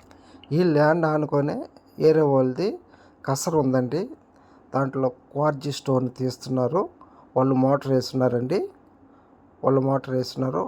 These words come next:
రెండు నుంచి, రెండు, రెండు నుంచి వాటర్ కంటిన్యూగా వస్తాయి. అక్కడ దాకా కరెంట్ వచ్చిందండి. అక్కడి నుంచి మనము ఈ పొలంలోకి ఒక రెండు స్తంభాలు అప్లై చేసుకొని, ఒక ట్రాన్స్‌ఫార్మర్ అప్లై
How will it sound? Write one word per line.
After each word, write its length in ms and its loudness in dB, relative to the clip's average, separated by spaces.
రెండు 260 2
నుంచి, 240 -2
రెండు, 220 0
రెండు 180 0
నుంచి 240 -2
వాటర్ 380 -2
కంటిన్యూగా 540 -2
వస్తాయి. 400 -6
అక్కడ 200 0
దాకా 240 -2
కరెంట్ 340 -4
వచ్చిందండి. 560 -4
అక్కడి 300 -2
నుంచి 240 -4
మనము 240 0
ఈ 40 0
పొలంలోకి 520 2
ఒక 240 -2
రెండు 240 -2
స్తంభాలు 480 -2
అప్లై 220 -2
చేసుకొని, 420 -2
ఒక 80 -10
ట్రాన్స్‌ఫార్మర్ 640 0
అప్లై 200 -2